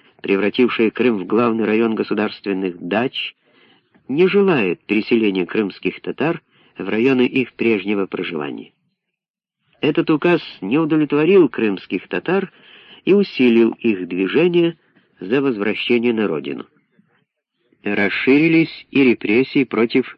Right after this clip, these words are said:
активистов этого национального движения. Аресты диссидентов прошли и на Украине. Всеобщее внимание привлёк, например, суд над львовским журналистом Черноволом,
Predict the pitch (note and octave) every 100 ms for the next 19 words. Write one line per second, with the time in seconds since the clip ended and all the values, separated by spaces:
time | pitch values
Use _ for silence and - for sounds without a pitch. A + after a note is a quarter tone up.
0 | _ A#2+ - - G2+ A2+ C#3 - G#2+ A2+
1 | A2+ A2+ A2 - F#2 E2+ G2 F#2 F#2 F2+
2 | E2+ D2+ C#2+ C2 G1+ - _ _ _ _
3 | _ _ _ _ _ _ _ _ _ _
4 | _ _ _ _ _ _ - G#2 C3+ -
5 | D3+ C3 C3+ C3+ A#2 A#2+ B2+ C3+ - A2+
6 | - A2 A#2+ - G#2+ A#2+ B2 - A#2+ F2
7 | D#2 C#2 - _ _ _ _ _ _ _
8 | _ - - G2+ A2+ - A#2 F#2+ F#2 G#2+
9 | A#2 F2 D2+ F#2+ E2+ G#2 - F#2 F#2+ G#2
10 | F#2 - - C3 - _ _ _ _ _
11 | - A2 G2 G2+ F#2+ A#2+ - - G#2 F#2
12 | G#2 F#2+ F#2 G#2+ - - G#2 F#2+ - -
13 | G#2 F#2+ G2+ C#3 G#2+ D2+ G#1+